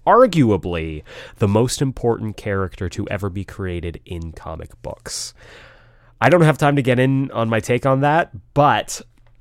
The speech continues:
I do think that having the parallel perspectives of Dick Grayson and Bruce Wayne over the course of this story really helps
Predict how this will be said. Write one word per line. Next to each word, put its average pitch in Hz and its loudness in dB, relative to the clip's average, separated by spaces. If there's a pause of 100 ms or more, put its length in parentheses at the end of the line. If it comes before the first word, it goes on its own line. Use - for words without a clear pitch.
(520)
I 131 2
do 139 2
think 151 -2
that 131 -2
having 120 -2
the 104 -2
parallel 107 0
perspectives 135 -6
of 95 -4 (360)
Dick 113 -4
Grayson 110 -2
and 95 -2
Bruce 101 -4
Wayne 98 -2 (100)
over 98 -4
the 95 -4
course 95 -4
of 90 -10
this 92 -4
story 104 -4
really 120 -2
helps - -4